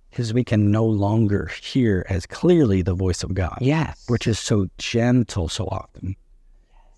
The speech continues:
Speaker 1: And so, um, one of the books that changed my life a couple years ago, and you, you probably heard of it, but,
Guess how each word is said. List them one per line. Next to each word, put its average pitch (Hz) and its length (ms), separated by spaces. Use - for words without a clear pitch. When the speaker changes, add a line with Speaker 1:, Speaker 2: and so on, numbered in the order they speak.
Speaker 1:
And 117 180
so, 107 500
um, 110 380
one 139 200
of 180 60
the 123 80
books 104 480
that 98 180
changed 123 520
my 98 240
life 90 500
a - 40
couple - 160
years 151 180
ago, 92 420
and 90 340
you, 92 120
you 95 120
probably 90 260
heard 170 120
of 123 80
it, 113 160
but, 95 160